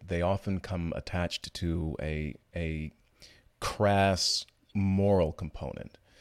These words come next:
where, you know, y-, y-, you mentioned anti-bullying, you know, or, you know, w-, um, inclusivity, diversity, um, anti-racism, you know, so,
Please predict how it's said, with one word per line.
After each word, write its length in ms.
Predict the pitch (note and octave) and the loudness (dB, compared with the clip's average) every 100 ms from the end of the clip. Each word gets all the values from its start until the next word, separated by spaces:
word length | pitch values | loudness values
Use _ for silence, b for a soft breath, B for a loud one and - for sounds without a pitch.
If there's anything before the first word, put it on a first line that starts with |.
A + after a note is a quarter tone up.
| b b b | b b b
where, 560 | E2+ E2+ E2 D#2 D#2 D#2+ - - - | -4 2 4 4 2 -2 -8 -18 -18
you 320 | - - G2+ | -14 -8 -4
know, 240 | E2+ E2 - | -2 -4 -6
y-, 200 | - - | -8 -10
y-, 260 | - - - - | -10 -10 -12 -8
you 140 | A2 F#2+ | 0 2
mentioned 400 | F#2+ F2+ F2 E2 - | 2 0 -2 -2 -4
anti-bullying, 1000 | F2 F2 E2+ D#2+ F2+ F2 E2+ E2 E2 E2 | -4 -2 -2 -2 0 0 -2 -2 -4 -6
you 80 | E2 | -8
know, 140 | E2+ E2+ A#1+ | -8 -6 -2
or, 260 | E2+ E2 D#2 | -2 -2 -6
you 120 | - - | -8 -8
know, 260 | - F2+ | -6 -8
w-, 200 | F#2+ F#2 - - - - - - - - - - | -8 -10 -10 -14 -14 -14 -14 -14 -14 -16 -20 -16
um, 260 | - - - - - - - B2+ | -12 -12 -14 -20 -20 -20 -10 -4
inclusivity, 1000 | G#2+ - A2 - G2+ F#2 F2+ F2 E2+ E2+ b b | -4 -2 0 2 2 2 2 2 0 -2 b b
diversity, 760 | - D#2+ F#2 E2+ F2+ E2 E2 D#2+ | -4 0 0 0 -2 -2 -2 -4
um, 180 | B1+ D2+ | -6 -4
anti-racism, 1200 | E2 F2 F2+ E2 E2 D#2+ E2+ E2 E2+ E2+ E2+ E2+ | -4 -4 -2 -2 -4 -4 -4 -4 -6 -6 -8 -8
you 80 | D#2+ | -8
know, 140 | - - | -8 -6
so, 200 | - | -4